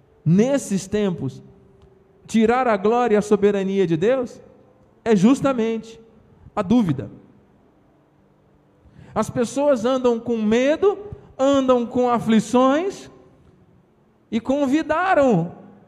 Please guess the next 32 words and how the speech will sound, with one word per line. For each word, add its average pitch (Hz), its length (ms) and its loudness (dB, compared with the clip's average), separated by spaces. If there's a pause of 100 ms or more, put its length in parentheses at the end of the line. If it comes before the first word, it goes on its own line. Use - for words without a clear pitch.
(420)
este 254 320 -2
espírito 269 460 -2
de 220 80 -4
deilia, 220 680 -2
de 180 140 -2
acovardamento, 247 960 0
para 285 260 -2
fazer 277 300 -2
parte 269 320 0
da 302 80 4
família. 277 680 -2 (1000)
Muitas 269 400 -2
vezes 277 300 -2
colocam 285 440 0
um 277 140 -2
lugar 277 240 -2
de 269 140 -4
honra 302 400 2
na 302 120 -2
mesa, 226 680 0
na 214 140 -2
hora 277 240 2
do 269 100 -2
almoço, 262 580 0
ligam 277 280 -2
a 277 60 -4
televisão, 269 840 -2 (360)
estão 240 320 -2
ali 254 240 -2
ouvindo 240 400 2
notícias 311 680 0 (220)
ruins, 262 680 2